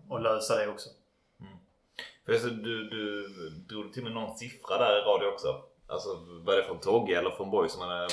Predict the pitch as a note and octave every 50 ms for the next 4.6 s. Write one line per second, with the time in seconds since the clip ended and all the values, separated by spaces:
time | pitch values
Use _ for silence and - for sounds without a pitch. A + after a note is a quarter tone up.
0 | - - D#2+ F#2 F#2+ - G2 F2+ E2+ - F2+ F2 F2+ E2+ - - - G2+ G2+ F#2
1 | E2+ - - E2 D#2+ - G2+ F#2+ - G2 G2+ E2+ E2 E2+ E2+ E2 - G2 F2 F2+
2 | F#2 - - - F#2+ G#2+ G#2+ - F#2 D#2+ D2 D2 E2 E2+ E2+ - - _ - -
3 | - - - - G3 G#3 - - D#3 D#3 D3+ D3 C#3+ B2+ A#2+ - - C#3+ - C#3+
4 | B2+ A#2+ A#2+ A#2+ A#2 A#2 A#2+ A#2+ A#2+ A#2+ A#2 A#2+